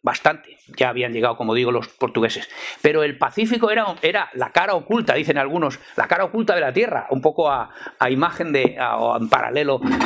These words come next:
del, de la imagen de la, de la, de la cara oculta de la Luna. No se conocía. Aquí hay una de las, una de las incógnitas más fascinantes de toda esta historia, y esto es, y esto es bastante científico, es el tamaño de la Tierra.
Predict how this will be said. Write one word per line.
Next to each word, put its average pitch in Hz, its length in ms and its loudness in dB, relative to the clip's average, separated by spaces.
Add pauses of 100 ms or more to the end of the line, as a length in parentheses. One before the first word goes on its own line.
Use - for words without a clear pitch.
del, 127 400 2
de 127 100 2
la 113 100 0
imagen 123 380 -2
de 117 80 2
la, 113 240 -2
de 123 140 0
la, 113 320 -2
de 120 100 2
la - 100 -2
cara 151 180 0
oculta 143 340 0
de 123 100 0
la 110 100 0
Luna. 139 340 0
No 214 200 2
se - 160 0
conocía. 131 460 -4 (480)
Aquí - 260 2
hay 240 100 -4
una 202 160 0
de 170 100 2
las, - 500 -6
una 160 340 -2
de 156 80 0
las 139 400 -2 (120)
incógnitas 160 840 0
más 151 180 0
fascinantes 139 640 -2
de 120 80 2
toda 131 140 2
esta 123 220 -4
historia, 117 380 0
y 135 60 2
esto 156 200 -2
es, 160 100 -8
y 131 120 0
esto 160 220 0
es 151 60 2
bastante 139 360 0
científico, 117 600 -4 (400)
es 175 180 2 (220)
el 143 180 2
tamaño 139 400 0
de 113 80 0
la 95 140 -4
Tierra. 147 340 -2